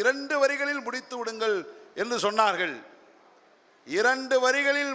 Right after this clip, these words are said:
முடிப்பது என்று சொன்னால் நாம் திருப்பரங்குன்றம் மலையை அனைவரும் இப்பொழுதே ஒன்று திரண்டு போய் கைப்பற்ற வேண்டும் என்ற ஒற்றை வரியோடு நம்மால் முடிக்க முடியும்.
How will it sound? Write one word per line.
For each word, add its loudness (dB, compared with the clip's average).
முடிப்பது 2
என்று -10
சொன்னால் -2
நாம் 2
திருப்பரங்குன்றம் -4
மலையை 2
அனைவரும் 0
இப்பொழுதே 2
ஒன்று -10
திரண்டு -4
போய் -4
கைப்பற்ற -2
வேண்டும் -6
என்ற -2
ஒற்றை 4
வரியோடு 2
நம்மால் 2
முடிக்க -6
முடியும். -10